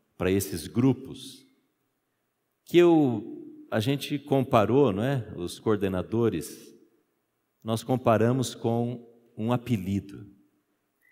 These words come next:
Um apelido. Sabe aquele apelido que gruda assim, que, não é? A pessoa é chamada por aquele apelido, apelido até a hora da morte.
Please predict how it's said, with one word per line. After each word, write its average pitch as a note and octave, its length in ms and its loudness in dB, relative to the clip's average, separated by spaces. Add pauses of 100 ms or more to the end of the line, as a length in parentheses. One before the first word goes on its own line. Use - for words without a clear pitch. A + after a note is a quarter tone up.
(180)
Um G#3+ 60 -8
apelido. B2+ 640 -6 (1900)
Sabe F#3 220 4
aquele B2+ 200 6
apelido A2+ 420 0
que - 120 -12
gruda B2+ 640 4
assim, A2 340 -2
que, E2 380 -10 (640)
não G#2 160 -2
é? A#2+ 80 4
A A2+ 40 2
pessoa B2 380 0
é D#3 40 4
chamada C3+ 440 4
por A#2+ 160 0
aquele A#2+ 220 0
apelido, C3 380 0 (140)
apelido D#3 800 -2 (300)
até D#3 520 0
a D3+ 80 2
hora C#3 200 4
da B2+ 100 4
morte. A2+ 540 0